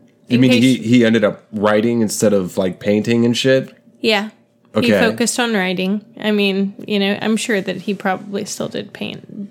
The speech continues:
Speaker 2: for funsies, but
Speaker 1: Hmm.
Speaker 2: not very famous for that. So, yes, he did start writing as a journalist for some nationalist magazines.
Speaker 1: Wait, what?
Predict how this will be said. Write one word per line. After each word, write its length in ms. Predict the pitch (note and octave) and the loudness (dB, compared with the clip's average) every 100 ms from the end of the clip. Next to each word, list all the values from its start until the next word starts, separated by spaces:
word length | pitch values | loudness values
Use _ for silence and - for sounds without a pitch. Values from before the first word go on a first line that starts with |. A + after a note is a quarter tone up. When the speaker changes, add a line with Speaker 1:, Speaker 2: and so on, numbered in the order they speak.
| _ | _
Speaker 2:
for 140 | - G3+ | -8 -6
funsies, 720 | - - G3+ - - G#3+ - | -8 -10 -10 -12 -10 -10 -6
but 260 | - G3+ G3 | -2 0 0
Speaker 1:
Hmm. 280 | F#3+ E3+ E3 - - - - - - - - - | 0 -4 -6 -12 -20 -20 -20 -20 -20 -20 -20 -14
Speaker 2:
not 380 | - G#3+ G#3+ G#3 | -4 0 0 0
very 500 | G3+ F#3+ G#3 F#3 F#3 F3 - _ _ - | -2 0 0 0 -2 -4 -12 _ _ -2
famous 380 | A3 F#3+ F3+ | 0 0 -4
for 160 | - F#3+ | -6 -4
that. 320 | E3+ D#3+ - - - - - - - - _ _ _ _ | -4 -6 -10 -16 -20 -20 -20 -20 -20 -20 _ _ _ _
So, 220 | - C4 | -2 4
yes, 480 | B3 G#3 F#3+ G#3+ - | 4 4 0 -2 -4
he 480 | - - A#3 A3 A3 | -4 -2 2 4 2
did 300 | G3 A3 G#3+ | 2 0 0
start 320 | - A#3+ A#3 | -2 -2 0
writing 560 | G#3+ G3 G3 G3 G3+ G3 | 0 0 2 2 0 0
as 200 | G#3 G3 | -2 0
a 80 | G#3 | 0
journalist 800 | G3 F#3 F#3 F#3 G#3+ - - - - _ _ | 0 -2 -2 -2 -2 -4 -8 -14 -20 _ _
for 320 | - A3 G#3+ | -2 2 2
some 260 | G3 A#3 G#3+ | 0 2 2
nationalist 840 | F#3 F3+ G3 - A#3+ B3+ C4+ D3 | 2 -2 -4 -2 0 2 2 0
magazines. 960 | G#3 F#3 F3 D#3+ F3+ F3+ A#3+ C#4 - - _ - | 0 0 -4 -6 -4 -2 -4 -6 -10 -16 _ -4
Speaker 1:
Wait, 340 | A#2+ A#2 - _ _ _ | 2 2 0 _ _ _
what? 600 | - - - A2+ C#3 - | -18 -14 -4 0 0 -2